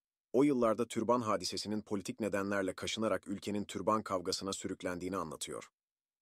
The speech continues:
Yirmi sekiz Şubat, bin dokuz yüz doksan yedi yılında gerçekleşen Milli Güvenlik Kurulu'nun adıydı.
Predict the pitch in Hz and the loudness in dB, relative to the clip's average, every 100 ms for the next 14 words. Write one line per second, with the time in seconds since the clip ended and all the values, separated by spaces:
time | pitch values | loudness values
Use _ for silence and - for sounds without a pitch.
0 | _ _ 104 117 127 104 - 98 - 92 | _ _ 0 2 2 -2 -6 -6 -2 2
1 | 117 - _ _ _ - 127 120 110 120 | 2 0 _ _ _ 2 4 4 2 0
2 | 101 113 95 98 - 110 104 104 120 101 | -2 -2 0 0 0 0 0 0 2 2
3 | 98 101 98 90 92 90 - 104 98 98 | 0 0 0 -2 -4 -4 -2 -2 -2 0
4 | 104 110 101 95 107 - 101 92 92 101 | 0 0 0 0 -2 -4 -4 -2 -2 -2
5 | - 87 76 67 | -4 -6 -8 -10